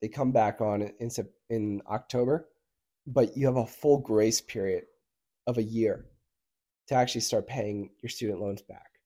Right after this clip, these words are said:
But you accrue, you accrue interest on it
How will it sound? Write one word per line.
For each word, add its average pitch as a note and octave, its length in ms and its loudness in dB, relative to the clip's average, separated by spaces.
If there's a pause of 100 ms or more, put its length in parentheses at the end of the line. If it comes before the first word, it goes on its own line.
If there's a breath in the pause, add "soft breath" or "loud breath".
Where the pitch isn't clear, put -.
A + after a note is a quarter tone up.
(2000)
But C3+ 120 2
you B2+ 140 6
accrue, E3 560 6
you C#3+ 160 2
accrue E3+ 420 6
interest E3 440 0
on E3 160 4
it G#3+ 180 0